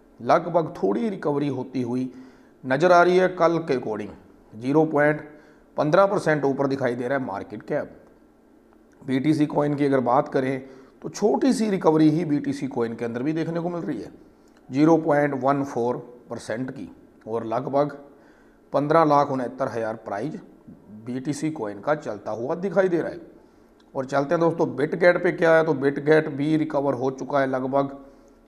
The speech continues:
डेढ़ एक दो परसेंट के आसपास अभी भी डाउनफॉल के अंदर है। कल या चार पाँच परसेंट देखने को मिल रहा था। तो रैंक की बात करें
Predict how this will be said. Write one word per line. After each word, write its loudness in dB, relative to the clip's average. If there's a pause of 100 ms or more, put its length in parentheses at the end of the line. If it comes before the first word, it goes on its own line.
डेढ़ 6
एक 2 (120)
दो 4
परसेंट 0
के -2
आसपास -2
अभी 0
भी 0
डाउनफॉल 0
के -6
अंदर -2
है। -4 (760)
कल -4
या -4
चार 0
पाँच -6
परसेंट -8
देखने -6
को -10
मिल -8
रहा -6
था। -6 (800)
तो -6
रैंक -2
की 2
बात 6
करें 0